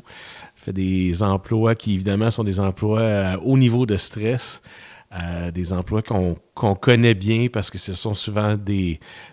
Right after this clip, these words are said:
des boulots qui sont personnalisés à la télé et tout ça. Mais je peux vous dire une chose, euh, Camélie, euh, va nous faire vivre de bonnes émotions dans la prochaine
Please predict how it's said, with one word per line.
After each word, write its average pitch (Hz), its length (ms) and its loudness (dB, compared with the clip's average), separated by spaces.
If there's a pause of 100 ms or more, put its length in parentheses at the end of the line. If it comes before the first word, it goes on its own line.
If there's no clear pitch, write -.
des 92 180 -2
boulots 101 400 -2
qui - 80 -8
sont 95 140 -4
personnalisés 95 760 -2
à 101 140 -4
la 101 160 -2
télé 104 420 -4
et 95 60 -4
tout - 140 -16
ça. 117 260 -6 (480)
Mais 95 80 -6
je - 80 -8
peux 120 100 -8
vous 110 120 -6
dire 117 260 0
une 107 100 0
chose, 120 500 0
euh, 90 220 0
Camélie, 107 800 0
euh, 92 580 0
va 90 360 -2
nous 95 720 -2
faire 101 540 -4
vivre 113 440 0
de 98 220 2
bonnes 127 380 2
émotions 117 540 2
dans 90 460 0
la 90 160 -4
prochaine 104 440 -2